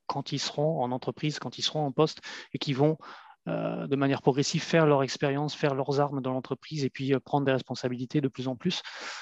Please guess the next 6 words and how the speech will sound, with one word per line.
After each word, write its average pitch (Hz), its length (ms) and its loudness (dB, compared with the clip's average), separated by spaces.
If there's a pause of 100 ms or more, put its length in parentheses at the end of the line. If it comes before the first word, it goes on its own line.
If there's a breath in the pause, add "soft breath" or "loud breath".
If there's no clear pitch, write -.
(200 loud breath)
euh, 131 420 2
qu'ils 135 260 2
aient 165 140 10
en 151 100 6
fait - 340 2 (920)
un, 123 880 -2